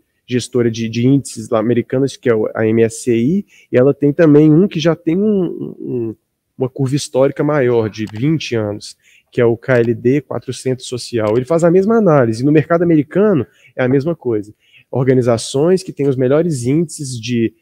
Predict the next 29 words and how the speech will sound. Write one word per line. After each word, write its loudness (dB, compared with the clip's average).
E -2
S -8
G, -4
de -8
sustentabilidade, -4
cuidado -2
ambiental, -2
de -10
cuidado -6
com -18
as -14
pessoas, -10
elas -4
têm 0
no 2
longo 0
prazo -2
uma 0
melhor 0
repercussão, -6
elas -8
têm -2
um 0
desempenho -2
melhor 2
ao 2
longo -4
prazo. -16
Então, 0